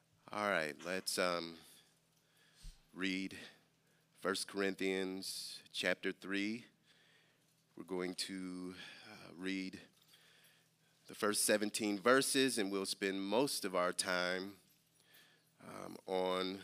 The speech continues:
the first seven verses, although, um, in the introduction, um, I will f-, also focus on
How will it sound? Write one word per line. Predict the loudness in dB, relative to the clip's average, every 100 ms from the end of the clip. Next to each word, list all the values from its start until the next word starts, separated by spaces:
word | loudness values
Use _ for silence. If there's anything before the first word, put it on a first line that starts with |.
| -12 -10
the |
first | 2 4 8 8
seven | 12 12 10 0
verses, | 0 0 -2 -4 -4 -6 -8 -14 _ _ -20 -20 -20 -20 _ _ _ _ _ _ 0
although, | 2 4 4 4 2 -2 -8 -16 -20 -20 -12 -8
um, | -6 -6 -10 -18 -20 -12
in | -8 -6 -4
the | 0 0
introduction, | 0 -6 4 4 4 0 0 -8 -14 _ _ _ -20 -20 _ _ _ _ _ _ -20
um, | -20 -12
I | -2 -2
will | 0 -2 -2 -6
f-, | -12 -18 -20 -8
also | 0 0 0 -4
focus | -2 -4 -2 -4 -4
on | -4 -2 -4 -6